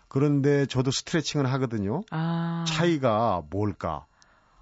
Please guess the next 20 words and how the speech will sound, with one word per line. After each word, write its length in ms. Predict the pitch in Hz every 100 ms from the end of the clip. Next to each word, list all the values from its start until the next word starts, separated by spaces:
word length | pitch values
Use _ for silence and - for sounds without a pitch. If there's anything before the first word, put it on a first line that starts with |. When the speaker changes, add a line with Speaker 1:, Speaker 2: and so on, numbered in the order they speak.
| -
Speaker 2:
아. 160 | - -
Speaker 1:
저부터 360 | 117 120 127
우선 220 | 107 110 92
궁금했거든요. 600 | 101 90 82 - - -
Speaker 2:
박사학위 320 | 107 214 202 196
논문이 360 | 147 156 170
그거예요. 600 | - 165 160 147 127 131 131
Speaker 1:
아, 100 | 87
그거였습니까? 580 | 120 95 92 - - 196
Speaker 2:
저도 100 | 220
너무 180 | - 262
궁금해서 520 | 233 175 180 196 190
그걸 220 | 190 160 165
썼어요. 340 | 277 - 262 -
Speaker 1:
음. 480 | 113 98 92 92 90
Speaker 2:
<laughs> 440 | 85 - - - -
도대체 480 | 208 233 - 226 208
뭐가 260 | 160 190
다를까? 840 | 196 127 147 - 139 139 139 139 135
근데 340 | 156 175 180